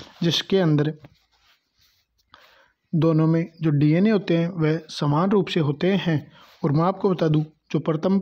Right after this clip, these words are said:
क्लोनिंग किया गया था भेड़, उसका नाम डॉली रखा गया था। और इसका विकास उन्नीस सौ सत्तानवे के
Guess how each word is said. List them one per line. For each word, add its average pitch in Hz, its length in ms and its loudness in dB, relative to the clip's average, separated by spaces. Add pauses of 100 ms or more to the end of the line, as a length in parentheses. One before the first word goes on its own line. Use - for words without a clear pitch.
क्लोनिंग 165 420 0 (140)
किया 165 200 0
गया 160 140 0
था 170 140 0
भेड़, 156 320 2
उसका - 360 -4
नाम 165 260 0
डॉली 147 240 4
रखा 170 260 0
गया 156 280 2 (1040)
था। 143 140 0 (600)
और 160 180 -4
इसका 208 260 -4
विकास 156 360 0
उन्नीस 165 280 2
सौ 220 100 0
सत्तानवे 165 640 0
के 185 160 -2